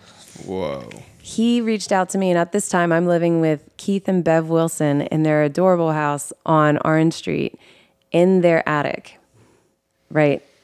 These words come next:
Speaker 2: with my kids in this attic. It was amazing, actually. It was awesome.
Speaker 1: Dope.
Speaker 2: It was amazing. And I was paying three hundred dollars a month. So Alex calls me up,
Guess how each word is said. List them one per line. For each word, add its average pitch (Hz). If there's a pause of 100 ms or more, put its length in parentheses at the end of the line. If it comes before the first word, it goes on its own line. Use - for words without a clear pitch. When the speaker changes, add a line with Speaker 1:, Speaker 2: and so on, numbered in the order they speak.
(320)
Speaker 2:
with 156 (800)
my 160
kids 135
in 156
this 147
attic. 139
It -
was -
amazing, 139
actually. 131 (240)
It 143
was 139 (100)
awesome. 127 (380)
Speaker 1:
Dope. - (920)
Speaker 2:
It -
was -
amazing. - (520)
And 185
I 180
was 180
paying 175
three 185
hundred 180
dollars 170
a 151
month. 139 (680)
So -
Alex 175
calls 160
me 156
up, 165